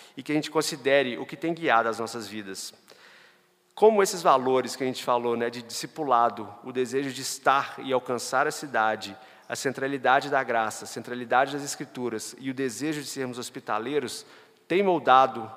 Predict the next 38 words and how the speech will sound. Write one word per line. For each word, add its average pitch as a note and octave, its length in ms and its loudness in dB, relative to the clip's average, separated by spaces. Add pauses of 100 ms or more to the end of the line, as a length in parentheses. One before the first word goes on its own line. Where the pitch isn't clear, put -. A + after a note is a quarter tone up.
as A2+ 180 -4
nossas A#2+ 300 -2
decisões, G#2 920 -8
a A#2+ 80 -8
maneira C3 500 2
como C3 240 -4
nós A#2+ 240 2
vivemos, G#2+ 640 -8 (300)
a A#2 100 -2
forma D3 400 2
como C#3 220 -2
a B2 60 0
gente B2+ 400 -6 (140)
conversa B2+ 840 0
uns A2+ 200 -8
com A#2+ 100 -8
os G2+ 160 -8
outros, G#2+ 420 -8
a A2+ 100 -4
nossa A#2+ 260 -4
atitude, C3 760 -6 (360)
o - 60 -12
nosso C3 240 0
investimento C3 460 -4
de B2+ 100 -10
tempo, C#3+ 600 -4
nosso A#2+ 220 -6
investimento B2 420 -6
de C3 80 -10
dinheiro. B2+ 600 -4 (680)
E D#3 80 -8
se D#3 160 -2
essas E3 240 -2
coisas E3 320 0
não D#3+ 220 4
estão G#3 260 0
moldando C#3+ 760 0 (460)
as, - 300 -14